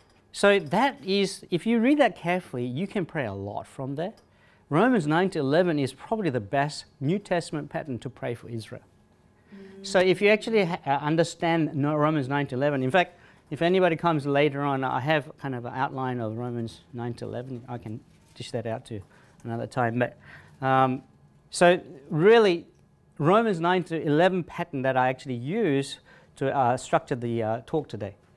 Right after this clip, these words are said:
Speaker 1: uh, and to, and next two days. So understanding what Bible says about Israel's restoration, so like what we talked about before.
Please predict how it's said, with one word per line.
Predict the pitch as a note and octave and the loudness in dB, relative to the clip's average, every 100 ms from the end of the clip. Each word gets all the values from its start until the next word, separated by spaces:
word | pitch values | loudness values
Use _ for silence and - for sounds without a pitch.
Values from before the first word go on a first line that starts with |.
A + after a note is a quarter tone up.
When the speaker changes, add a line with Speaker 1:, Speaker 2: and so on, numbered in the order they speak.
| _ _ - | _ _ -8
Speaker 1:
uh, | A#2 A#2+ | -4 -4
and | C#3+ A#2 | -4 -6
to, | - - | -6 -10
and | A#2 A2+ B2 | -6 -6 -6
next | A#2 - | -8 -8
two | A2 | -6
days. | G#2+ G2+ - _ _ _ _ | -6 -6 -12 _ _ _ _
So | D#3+ | 2
understanding | D#3+ A3 C#4 - B3+ A#3 | 6 6 6 6 6 6
what | F#3 F#3+ | 6 6
Bible | F#3 F#3 F3 | 8 6 4
says | F#3 D#3+ | 2 4
about | D3 C#3+ | 4 4
Israel's | E3 D3+ D3 B2+ | 2 4 2 2
restoration, | C#3+ C#3 B2 C#3 E3 A#3+ - _ _ | -2 -2 -2 -2 -2 -6 -10 _ _
so | B2 A2+ | -6 -2
like | A#2 - | -2 -4
what | C3+ B2 | -6 -6
we | |
talked | A#2+ D3 - | -4 -4 -2
about | B2+ | -4
before. | C3+ - F#3+ | -4 -2 0